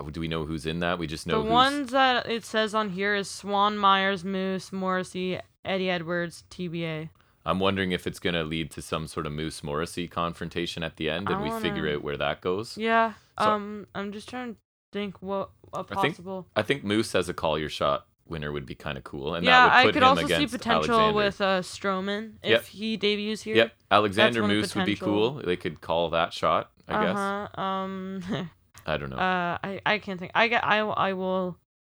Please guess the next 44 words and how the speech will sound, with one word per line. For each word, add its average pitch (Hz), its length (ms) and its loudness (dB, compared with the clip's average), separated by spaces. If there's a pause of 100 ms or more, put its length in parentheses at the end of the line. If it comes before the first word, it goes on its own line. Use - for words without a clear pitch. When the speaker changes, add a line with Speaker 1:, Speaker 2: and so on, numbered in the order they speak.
(720)
Speaker 2:
go 185 120 0
with 185 120 -4
Morrissey 180 440 -6
'cause - 140 -18
I 135 100 -8
like 165 220 -8
Morrissey. 160 380 -6
Speaker 1:
You 85 80 -4
do 80 180 -4
like 65 220 -8
Morrissey. 64 460 -12 (120)
Speaker 2:
Yes. 82 380 0
Speaker 1:
I, 90 40 0
I - 20 -8
do 92 160 -2
not 82 180 2
wanna 78 160 -2
see 78 220 -4
him 78 140 -4
in 69 60 -6
a 69 60 -6
singles 78 400 -6
match 73 240 -4
with - 80 -12
Josh 69 320 -2
Alexander, 78 540 -4
but 78 200 -2
that's 69 220 -2
just - 180 -8
me. - 220 -8 (200)
Speaker 2:
<laughs> 185 340 -8
Speaker 1:
I'd 90 140 2
rather 82 180 2
see - 120 -10
Moose, 76 280 -6
frankly. 67 340 -8
But 117 140 2
anyways, 73 320 0
what 82 100 0
Speaker 2:
Whoa, 233 60 6
Speaker 1:
else 247 180 6
we 220 60 0
got? 220 60 2
Speaker 2:
whoa. 208 340 6